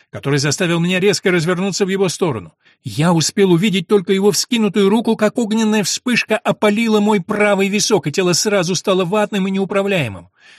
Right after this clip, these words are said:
Проваливаясь в темноту, я еще успел услышать испуганный женский вскрик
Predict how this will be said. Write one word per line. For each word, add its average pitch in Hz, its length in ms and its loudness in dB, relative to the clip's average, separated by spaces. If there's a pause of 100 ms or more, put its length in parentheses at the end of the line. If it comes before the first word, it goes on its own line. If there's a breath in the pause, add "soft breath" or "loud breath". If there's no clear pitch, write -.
(140 soft breath)
Проваливаясь 151 580 0
в - 20 -8
темноту, 156 480 0 (220 soft breath)
я 160 100 0
еще 185 220 2
успел 180 320 2
услышать 175 440 0
испуганный 180 460 0
женский 190 400 0
вскрик 226 360 -2